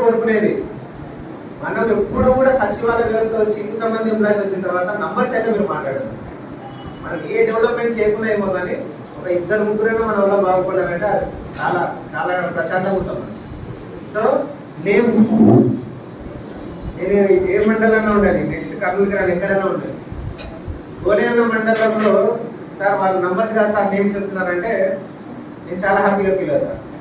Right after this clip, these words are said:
So అదొక్కటి నాకు నేను కోరుకునేది ప్రతి ఒక్క స్టాఫ్ నుంచి. So ఎన్ని అంటే ఒక్కటి కాదు, నేమ్స్ అంటే ఏంది,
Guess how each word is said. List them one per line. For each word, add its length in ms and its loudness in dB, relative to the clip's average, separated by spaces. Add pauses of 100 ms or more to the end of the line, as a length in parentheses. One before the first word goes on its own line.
So 120 -4
అదొక్కటి 500 0
నాకు 200 -2 (460)
నేను 200 -10
కోరుకునేది 420 4
ప్రతి 160 2
ఒక్క 180 -4
స్టాఫ్ 320 -4
నుంచి. 180 -12 (840)
So 80 2 (140)
ఎన్ని 220 4 (280)
అంటే 140 -2 (100)
ఒక్కటి 320 0
కాదు, 200 2
నేమ్స్ 220 0
అంటే 180 0
ఏంది, 120 2